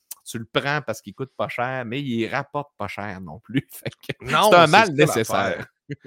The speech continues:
Speaker 2: Ouais, puis, euh, cette année, honnêtement, là, le, le, le, le fantasy, là, c'est une vraie honte, là. On n'est même pas capable de prendre un pilote, là. Mais ouais, en effet, moi, j'avais quand même Charles en fois deux, euh,
Speaker 1: Ouais.
Speaker 2: Sainz,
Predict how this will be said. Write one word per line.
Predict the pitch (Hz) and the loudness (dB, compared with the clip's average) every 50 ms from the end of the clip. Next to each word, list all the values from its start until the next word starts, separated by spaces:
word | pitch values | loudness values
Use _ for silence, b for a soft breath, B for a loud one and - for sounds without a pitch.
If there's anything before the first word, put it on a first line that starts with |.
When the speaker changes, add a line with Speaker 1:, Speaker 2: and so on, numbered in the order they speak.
| 147 B B B 143 B B | -16 B B B -14 B B
Speaker 2:
Ouais, | 131 143 165 160 | 4 4 4 4
puis, | - 123 127 127 120 123 | 2 -4 -6 -2 0 0
euh, | 113 107 110 107 | 0 0 -2 -4
cette | - - 147 135 - | -2 -2 -2 -2 -2
année, | 131 120 139 165 156 | -4 -4 -2 -2 -4
honnêtement, | 123 104 98 95 87 - 113 131 139 131 107 | -4 -4 -6 -8 -8 -8 -6 -6 -4 -4 -4
là, | 98 104 107 101 | -4 -4 -6 -6
le, | 90 82 80 | -6 -8 -10
le, | 78 80 | -10 -12
le, | 80 80 80 78 | -12 -12 -12 -12
le | 78 78 | -12 -14
fantasy, | 73 - 117 107 95 - - 110 90 - - - 135 131 | -14 -12 -12 -12 -12 -12 -12 -12 -12 -12 -12 -14 -12 -10
là, | 101 98 90 | -8 -8 -10
c'est | - - - 107 | -10 -12 -14 -14
une | 92 90 | -14 -14
vraie | 82 98 - 110 113 101 | -14 -12 -10 -8 -8 -8
honte, | 87 92 107 127 123 107 - | -8 -8 -10 -12 -12 -12 -8
là. | 117 123 120 110 104 92 | -6 -4 -2 -2 -4 -4
On | 92 95 | -6 -8
n'est | 104 | -8
même | 113 131 139 127 | -8 -8 -8 -6
pas | - 151 | -8 -6
capable | - 120 113 143 131 | -6 -4 -6 -6 -6
de | 113 110 | -6 -8
prendre | - 101 107 104 95 | -8 -8 -8 -8 -10
un | 85 | -12
pilote, | - - 85 85 95 101 - - | -14 -14 -12 -10 -10 -10 -10 -12
là. | 92 - B B B B B B B - | -18 -18 B B B B B B B -4
Mais | 117 117 113 | -2 -2 0
ouais, | 113 120 127 | 4 4 4
en | 127 120 113 | 4 4 2
effet, | 110 107 104 - 147 139 | -2 -4 -4 -2 -2 -2
moi, | 123 123 117 | -2 -2 -2
j'avais | 117 107 104 110 | -4 -4 -4 -4
quand | 104 - 113 117 120 | -6 -6 -8 -8 -6
même | 147 147 135 113 98 92 | -6 -8 -6 -8 -8 -8
Charles | - - - 120 123 127 123 107 101 | -8 -4 -2 -2 0 0 -2 -4 -6
en | 95 92 85 | -8 -8 -10
fois | - - - 113 107 110 107 | -10 -10 -8 -4 -2 -2 -2
deux, | 98 92 107 120 131 131 131 131 127 123 | -2 -2 -2 -2 0 2 2 2 2 2
euh, | 107 95 90 | 0 -2 -4
Speaker 1:
Ouais. | 87 - 98 | -6 -8 -8
Speaker 2:
Sainz, | 101 120 117 120 123 123 123 113 - - - - - | -6 -6 -6 -6 -6 -8 -10 -12 -12 -14 -16 -16 -18